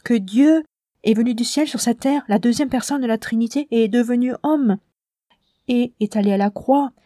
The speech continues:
dans l'angoisse terrible ? Il a pris la condamnation éternelle de tous ceux qui croiront en lui pour payer le prix pour leur rédemption. Comment est-ce que l'homme peut croire en cela ?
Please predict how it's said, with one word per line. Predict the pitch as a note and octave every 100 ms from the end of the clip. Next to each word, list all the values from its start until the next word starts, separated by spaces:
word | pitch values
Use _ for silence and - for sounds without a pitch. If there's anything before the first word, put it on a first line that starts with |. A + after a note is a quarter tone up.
| -
dans | A3+
l'angoisse | A3 B3 C4 D4 D4 -
terrible ? | - C4 A#3 D4+ C#4+ F3+ F3 _ _ _ _ _
Il | A#3
a | G#3
pris | - A#3
la | G#3+
condamnation | B3 A#3+ A#3+ A#3 C#4 C4
éternelle | B3 - B3+ B3 C#4 B3+ G#3 _ _ _ _
de | A3
tous | A3+ - D4
ceux | - D#4 C4 _
qui | - - A#3+ A3 _
croiront | - - C4 C4 D4 C#4 -
en | A3+
lui | A#3 C4+ C#4+ _ _ _
pour | - A3+
payer | B3 A#3+
le | A#3
prix | A#3+ - D#4
pour | A#3+
leur | G#3+
rédemption. | A3+ G#3 G#3 G#3 - G#3+ - _ _ _ -
Comment | A3+ A3
est-ce | A3
que | A3+
l'homme | G#3+ A#3+ B3
peut | B3
croire | - C4+ D4+
en | B3+
cela ? | A#3+ C4 C4 C#4+